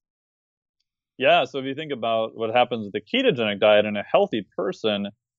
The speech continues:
I think of a ketogenic diet as even more to sort of the left end of the spectrum, right? So we're going to severely reduce carbohydrates, so usually less than thirty grams or fifty grams,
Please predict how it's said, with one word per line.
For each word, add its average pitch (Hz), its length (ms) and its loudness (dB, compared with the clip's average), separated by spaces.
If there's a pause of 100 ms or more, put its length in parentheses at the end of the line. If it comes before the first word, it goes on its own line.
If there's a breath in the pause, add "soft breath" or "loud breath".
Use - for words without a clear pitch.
(140)
I 139 100 4
think 160 160 4
of 131 100 2
a 117 100 4
ketogenic 127 540 0
diet 107 240 6
as 107 160 -2
even 113 560 -4
more 131 480 4
to - 160 -4
sort 113 220 -2
of 107 80 2
the 107 80 2
left 107 400 2
end 113 280 0
of 95 100 0
the 98 80 -8
spectrum, - 520 -6 (280)
right? 101 260 4 (400)
So 107 340 6
we're 113 180 6
going 120 360 4
to 110 380 0
severely 131 640 4
reduce 135 640 0
carbohydrates, 110 920 2
so 104 140 0
usually 107 400 2
less 101 300 4
than 101 280 -4
thirty 110 280 4
grams 107 440 2
or 104 80 0
fifty 107 380 -2
grams, 95 500 0